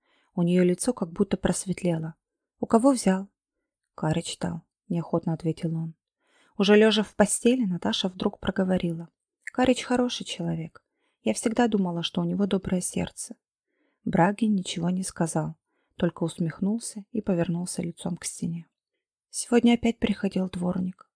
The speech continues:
продолжала тихо молодая женщина. «Кричал,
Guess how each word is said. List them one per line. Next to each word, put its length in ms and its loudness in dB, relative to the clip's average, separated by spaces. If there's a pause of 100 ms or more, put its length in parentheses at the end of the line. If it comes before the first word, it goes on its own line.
продолжала 580 0
тихо 320 -4
молодая 500 0
женщина. 580 -6 (500)
«Кричал, 480 -2